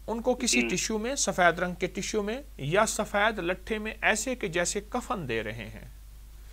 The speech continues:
Speaker 1: लपेट के
Speaker 2: जी।
Speaker 1: उन पर सिर्फ एक तस्बीह पढ़नी है, "इन्ना लिल्लाहि व इन्ना इलैहि राजिऊन", अव्वल आखिर तीन दफा दुरूद।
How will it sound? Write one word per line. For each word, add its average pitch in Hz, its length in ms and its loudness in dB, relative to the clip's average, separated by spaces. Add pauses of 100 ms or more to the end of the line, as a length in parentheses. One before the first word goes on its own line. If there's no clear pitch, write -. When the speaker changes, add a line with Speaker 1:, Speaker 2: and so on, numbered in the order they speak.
(360)
Speaker 1:
लपेट 160 440 2
के 247 160 0
Speaker 2:
जी। 226 400 0 (240)
Speaker 1:
उन 262 140 2
पर 285 180 6
सिर्फ 269 420 -4
एक 294 260 2
तस्बीह 220 340 -2
पढ़नी 165 340 -4
है, 190 300 -4
"इन्ना 190 260 -2
लिल्लाहि 156 540 2
व 139 120 -4
इन्ना 170 380 -6
इलैहि 143 480 -4
राजिऊन", 135 640 -2
अव्वल 135 320 -2
आखिर 139 240 -4
तीन 156 260 -10
दफा 170 220 -2
दुरूद। 185 320 -6